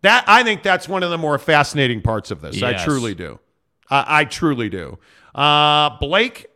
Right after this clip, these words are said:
Speaker 1: five zero seven eight five says, "Pac at a premium." Perhaps. I don't know what the premium would be. Uh, Provo Cougar fan says, "So Arizona is worth nine million in the Pac-ten, but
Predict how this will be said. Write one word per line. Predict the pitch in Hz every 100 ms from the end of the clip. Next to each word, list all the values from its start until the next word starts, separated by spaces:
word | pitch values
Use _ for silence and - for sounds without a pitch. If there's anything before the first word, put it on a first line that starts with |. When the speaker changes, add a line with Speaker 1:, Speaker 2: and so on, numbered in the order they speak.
| _ _
Speaker 1:
five | - 165 185 175
zero | 165 190 180
seven | - 180 170
eight | 165 147
five | 190 196 -
says, | 165 -
"Pac | - 190 196 -
at | 165 165
a |
premium." | - - 190 190 151 113 95 139 185 _ _ _ _ -
Perhaps. | 147 113 120 - -
I | 135
don't | 135 135
know | 127
what | 131 131 -
the |
premium | 127 147 123 117
would | 104 85
be. | 78 92 143 _ _ _ -
Uh, | 135 113
Provo | - 185 208 220
Cougar | 175 208 185 196
fan | 196 190 160
says, | 196 175
"So | - 185 175
Arizona | 175 208 214 202 202
is | 190 156
worth | 180 170
nine | 170 170 190 185
million | 185 185 180
in | 170
the | 143
Pac-ten, | 165 156 - 170 170
but | 156 143